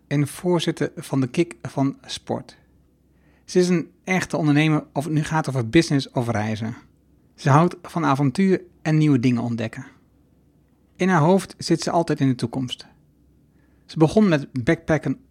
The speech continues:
op haar negentiende en ondertussen heeft ze meer dan veertig landen bezocht. Haar eerste bedrijf had ze op haar zeventiende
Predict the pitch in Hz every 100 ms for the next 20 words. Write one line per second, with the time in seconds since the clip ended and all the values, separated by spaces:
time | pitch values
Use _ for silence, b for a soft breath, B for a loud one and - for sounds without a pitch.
0 | - 143 131 113 - - - 127 151 156
1 | 139 147 135 - b b b _ - 185
2 | 185 196 196 170 151 - 143 139 131 -
3 | - 156 160 135 117 120 107 110 113 -
4 | - - _ _ _ _ _ _ _ _
5 | b b b - 151 180 202 165 143 147
6 | 147 - 151 143 123 117 110 151 185 170
7 | 156 147 131